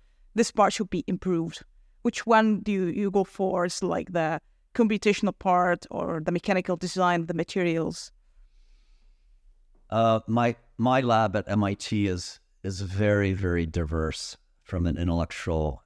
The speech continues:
Speaker 2: and skill set perspective. Um, we're approaching the problem from most directions. <laughs> It's, uh, perhaps, uh,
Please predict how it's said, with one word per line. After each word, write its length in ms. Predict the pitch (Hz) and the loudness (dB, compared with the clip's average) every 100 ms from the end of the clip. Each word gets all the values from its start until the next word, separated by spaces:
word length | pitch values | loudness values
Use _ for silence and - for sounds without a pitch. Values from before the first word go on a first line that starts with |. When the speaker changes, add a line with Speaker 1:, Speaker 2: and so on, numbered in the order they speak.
| - | -6
Speaker 2:
and 220 | 80 78 | -2 -2
skill 360 | - - 85 78 | -4 -2 0 0
set 320 | - 80 - | -2 -2 -2
perspective. 680 | 82 - 71 - 78 73 - | -8 -6 -8 -6 -10 -10 -12
Um, 400 | - 82 78 76 - | -4 0 0 -2 -2
we're 160 | 98 | -2
approaching 560 | 87 - 110 101 - 87 | -2 0 2 2 0 0
the 80 | 85 | 0
problem 580 | - 90 80 80 76 73 _ - _ _ | 0 0 0 -2 -4 -6 _ -20 _ _
from 200 | - 92 | -4 0
most 420 | 90 90 - - | 2 0 -2 -8
directions. 640 | - 78 78 - - 76 - _ _ - | -2 -2 -2 -4 -4 -6 -10 _ _ -4
<laughs> 80 | 113 - - _ - _ _ _ | -4 -2 -6 _ -20 _ _ _
It's, 300 | - 98 - | -4 -4 -2
uh, 240 | 90 82 80 - - - - | 2 2 2 -2 -20 -20 -8
perhaps, 640 | 98 92 95 - - - _ _ _ _ - | -2 2 2 0 -10 -10 _ _ _ _ -8
uh, 340 | 78 82 80 | -2 2 2